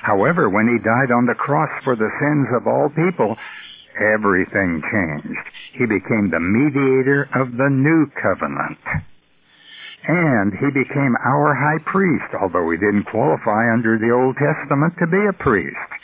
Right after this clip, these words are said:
He gave us a new law, the law of love. The significance of this divine change is thoroughly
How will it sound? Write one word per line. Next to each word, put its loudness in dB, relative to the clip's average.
He 0
gave 0
us 0
a 2
new 2
law, -4
the 2
law 0
of -4
love. 0
The 2
significance 0
of -6
this -2
divine 0
change 0
is 0
thoroughly 0